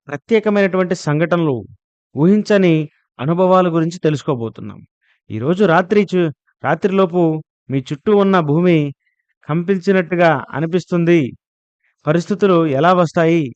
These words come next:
ఆ పరిస్థితులను ఏ విధంగా బయటపడతారు? ఈ యొక్క సమస్య మీ జీవితంలో ఏ మార్పులను తీసుకొస్తుంది అనే విషయాలను ఇవాల్టి వీడియోలో మనం పూర్తిగా చూద్దాం. దయచేసి వీడియోని ఎక్కడ స్కిప్ చేయకుండా చూడండి.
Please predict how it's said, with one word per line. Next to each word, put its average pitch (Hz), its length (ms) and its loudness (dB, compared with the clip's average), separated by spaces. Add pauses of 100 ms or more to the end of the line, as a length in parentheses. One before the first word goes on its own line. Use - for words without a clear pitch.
ఆ 120 100 -8
పరిస్థితులను 165 880 -2 (240)
ఏ 139 160 0
విధంగా 190 640 2
బయటపడతారు? 151 840 -2 (760)
ఈ 117 120 -8
యొక్క 131 220 -6
సమస్య 170 680 0
మీ 151 160 -2
జీవితంలో 175 680 0
ఏ 143 220 -2
మార్పులను 202 460 0
తీసుకొస్తుంది 156 880 -2 (400)
అనే 151 200 -2
విషయాలను 165 680 0 (360)
ఇవాల్టి 160 340 -2
వీడియోలో 175 600 2 (220)
మనం 127 160 -8
పూర్తిగా 156 420 0 (100)
చూద్దాం. 180 260 2 (420)
దయచేసి 165 760 2
వీడియోని 160 380 4
ఎక్కడ 170 160 0
స్కిప్ - 360 -4
చేయకుండా 160 400 2
చూడండి. 123 600 0